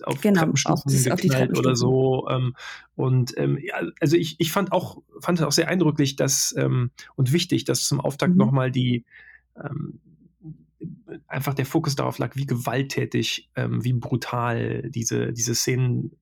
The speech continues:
Speaker 1: diese Szenen da waren. Und ich, ich muss selber bei mir, äh, sagen, dass ich eigentlich jedes Mal immer wieder, wenn, wenn ich dann aus welchem Anlass auch immer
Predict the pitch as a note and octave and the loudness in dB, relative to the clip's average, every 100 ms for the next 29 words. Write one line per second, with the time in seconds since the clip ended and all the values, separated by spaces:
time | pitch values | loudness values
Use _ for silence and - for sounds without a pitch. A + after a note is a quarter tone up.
0 | - A#2+ A#2 A#2+ C#3 C#3 A#2+ A#2 B2+ C3 | -8 -4 -2 -2 0 0 0 0 -2 -2
1 | C3 - C#3 D3+ D3 D3 D#3 C3+ C3 C3+ | -4 -2 2 2 4 2 2 2 2 2
2 | C3 B2+ - - - B2 C3 B2+ A#2+ - | 2 0 -6 -8 -4 -2 0 0 0 -4
3 | B2+ C3 A#2+ C#3 - C3+ D3+ D#3+ D#3 C3 | -6 -4 -2 -4 -6 0 2 2 2 0
4 | E3+ C3 B2 - _ - - D#3 C#3 C#3+ | 0 0 -2 -8 _ -12 0 2 4 2
5 | F#3 B2+ B2+ C3 C3 - B2+ C3+ C3 - | 2 2 2 2 0 -2 0 2 0 -2
6 | - C#3 C3+ C3+ - C#3 D3 C3+ C#3+ B2+ | -2 -2 -2 -4 -2 0 2 0 0 0
7 | C3 D#3 C3+ | -2 0 0